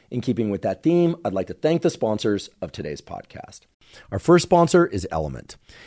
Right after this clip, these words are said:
Element is an electrolyte drink with everything you need and nothing you don't. That means plenty of salt, magnesium, and potassium, the so-called electrolytes, and no sugar.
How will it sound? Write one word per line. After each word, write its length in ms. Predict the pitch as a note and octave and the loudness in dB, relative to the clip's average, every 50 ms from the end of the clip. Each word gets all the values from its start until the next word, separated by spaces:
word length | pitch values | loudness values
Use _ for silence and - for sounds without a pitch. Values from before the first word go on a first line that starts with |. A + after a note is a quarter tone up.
| - - - | -18 0 4
Element 340 | - E3 F#3+ G3 G3+ F#3 D#3 | 6 8 10 10 10 8 8
is 140 | D#3+ B2 B2+ | 6 6 6
an 80 | A#2+ | 6
electrolyte 560 | A#2+ A#2 A2 G#2 G2+ - A#2+ A2 G2+ G2+ G2 - | 6 8 8 6 6 6 6 6 8 6 6 4
drink 300 | - G#2+ G2 F#2 - - | 4 4 4 4 2 0
with 160 | F2+ - - - | -2 0 2 2
everything 380 | C#3+ D3+ F#3+ F3+ - F3 E3+ | 6 6 6 6 6 6 6
you 140 | D#3+ D3 C3+ | 6 6 6
need 340 | A2+ A2 G#2+ A2 G#2+ F#2 - - | 6 6 4 4 4 2 -2 -4
and 160 | F2+ F2 E2+ | -4 -2 -2
nothing 280 | E2+ E2+ - - G#2 F2 | -2 -2 -2 -2 -2 -2
you 120 | E2 D#2 | -2 -4
don't. 340 | C#2 - C#2 B1 - - - - - - - - - _ - | -4 -6 -8 -8 -10 -14 -18 -20 -20 -20 -20 -20 -8 _ 0
That 180 | G#2 F#2 - | 0 2 2
means 300 | G#2+ G2+ G2+ F#2 - - - - - | 2 2 2 2 0 -2 -8 -18 -10
plenty 340 | - - - D3 D#3+ E3+ E3 | -2 2 4 4 6 8 8
of 120 | D#3 A2 - | 6 6 4
salt, 440 | - - A2+ F#2+ A#2+ D#3+ - - - _ _ _ _ - | 2 2 2 4 4 4 2 -2 -10 _ _ _ _ -6
magnesium, 580 | F#2 G2 G2 F#2+ F#2+ A2 A2+ A2+ A2+ B2+ B2+ B2 | -4 -2 0 0 2 2 2 2 2 2 0 0
and 160 | - C3 A2+ | -2 -4 -4
potassium, 500 | - G#2+ - F2+ D2 D#2+ - - G#2 A2 | -4 -4 -4 -4 -4 -4 -4 -4 -4 -2
the 60 | G2+ | -2
so-called 340 | F2+ - F#2 F2 F2+ E2 - - - | -4 -4 -6 -4 -4 -6 -6 -6 -4
electrolytes, 640 | G2 A#2 C#3 - - F#2+ E2+ D#2 E2 G#2+ - - - - - _ _ | -4 -4 -2 -2 -2 -2 -2 -2 -4 -6 -8 -12 -20 -20 -20 _ _
and 180 | - G#2+ G2+ F#2+ | -2 0 2 2
no 160 | G2 F#2+ F#2 E2+ | 4 2 2 0
sugar. 420 | - - F2+ D2 C2 B1+ - | -2 -4 -4 -6 -6 -10 -14